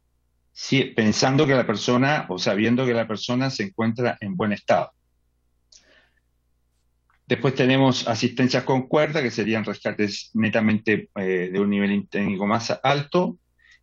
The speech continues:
Y después, eh, hemos, eh, logrado en casos muy puntuales la ayuda de,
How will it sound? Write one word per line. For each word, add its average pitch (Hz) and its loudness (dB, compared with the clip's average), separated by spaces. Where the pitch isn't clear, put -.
Y 151 4
después, 151 2
eh, 127 2
hemos, 135 -2
eh, 110 -2
logrado 117 2
en 110 0
casos 123 -2
muy 123 4
puntuales 127 -2
la 113 0
ayuda 120 0
de, 101 -2